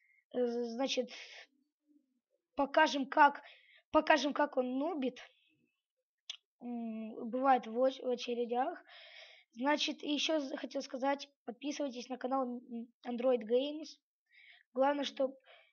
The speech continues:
главное, чтоб на Android Games, э, не выкладывал Майнкрафт. Так, как видели, у него очень красивое ин-, интро,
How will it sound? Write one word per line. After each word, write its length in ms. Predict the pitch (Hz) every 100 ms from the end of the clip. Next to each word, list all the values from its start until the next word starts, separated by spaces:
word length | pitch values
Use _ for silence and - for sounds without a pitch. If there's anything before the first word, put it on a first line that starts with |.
| _ _ _ _ _
главное, 320 | 247 269 269
чтоб 220 | 262 269
на 160 | 269 262
Android 320 | 254 254 247
Games, 480 | 226 285 339 311 - -
э, 400 | 240 233 226 220
не 340 | 233 262 240 - _
выкладывал 520 | - 220 233 262 262 247
Майнкрафт. 640 | 240 233 240 233 202 - _ _ - - -
Так, 260 | 294 294
как 200 | - 247
видели, 300 | 277 240 254
у 60 | 254
него 280 | 254 262 233
очень 280 | 254 247 233
красивое 400 | 240 - 262 240
ин-, 200 | 233 -
интро, 520 | 269 311 339 311 208